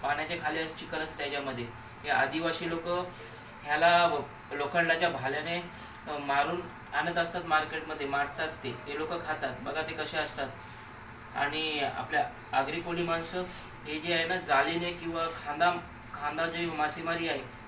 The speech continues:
गलीने, गलीने पकडून आणतात. हा मासा कमरेसाठी एक नंबर असतो. ह्याच्यामध्ये सुईदार,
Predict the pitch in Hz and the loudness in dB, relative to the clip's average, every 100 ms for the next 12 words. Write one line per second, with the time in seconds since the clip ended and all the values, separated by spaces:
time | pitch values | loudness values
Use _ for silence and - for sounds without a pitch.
0 | 143 151 156 165 170 - - - 143 156 | -2 2 2 2 -2 -4 -10 -6 -4 0
1 | 175 165 160 165 160 143 120 127 120 - | -2 -2 -4 -2 0 -2 -2 -8 -10 -14
2 | - - - - - - - - - - | -16 -16 -16 -16 -16 -16 -16 -16 -16 -16
3 | - - - 147 151 143 143 160 170 156 | -16 -14 -8 -4 0 0 0 -2 -2 0
4 | 147 156 160 165 156 151 143 156 151 151 | -4 -2 -4 -4 -2 -2 -2 -6 -4 -4
5 | 151 - 139 139 156 156 170 175 - 170 | -4 -4 -4 -4 -4 -2 -2 -4 -4 -6
6 | 170 180 | -4 2